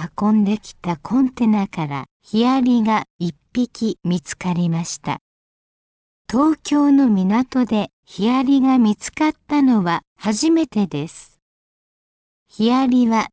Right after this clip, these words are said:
南アメリカで生まれたアリです。強い毒を持っていて、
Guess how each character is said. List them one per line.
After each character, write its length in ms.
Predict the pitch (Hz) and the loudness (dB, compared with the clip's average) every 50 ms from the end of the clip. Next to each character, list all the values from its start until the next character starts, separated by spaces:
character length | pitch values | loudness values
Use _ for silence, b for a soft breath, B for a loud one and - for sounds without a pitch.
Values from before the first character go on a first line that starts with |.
| _ _ | _ _
南 560 | - 185 208 226 262 277 294 294 294 294 285 | -2 2 2 4 4 4 4 4 4 4 4
ア 120 | 285 277 277 | 4 4 4
メ 180 | 269 262 240 | 4 4 4
リ 120 | 202 262 254 | 0 -2 -2
カ 180 | - 233 220 | -2 -4 -4
で 260 | 175 170 160 151 147 - _ | -2 -2 -4 -4 -6 -8 _
生 120 | - 190 196 | -2 0 2
ま 180 | 220 247 247 | 2 2 2
れ 180 | 226 240 240 226 | 0 0 -2 -2
た 260 | - 233 226 226 233 | -2 -2 -2 0 0
ア 80 | 233 226 | 0 2
リ 180 | 233 240 226 | 0 0 0
で 200 | 202 214 220 233 | -2 -2 -4 -4
す。 260 | 233 _ _ _ _ _ _ _ _ _ _ _ _ _ _ _ _ _ _ _ _ _ _ _ _ _ _ | -4 _ _ _ _ _ _ _ _ _ _ _ _ _ _ _ _ _ _ _ _ _ _ _ _ _ _
強 380 | - - - 214 240 285 302 311 | -18 -8 -2 0 2 2 4 4
い 140 | 302 247 175 | 2 2 0
毒 360 | - 196 202 - - 294 285 | 0 -4 -4 -2 0 0 2
を 120 | 269 226 | 2 2
持 180 | 185 170 175 190 | 0 0 0 -2
っ 40 | 214 | -4
て 260 | - _ _ - 175 | -6 _ _ -8 -8
い 160 | 165 156 147 | -8 -8 -10
て、 280 | - _ - 160 156 | -12 _ -8 -8 -8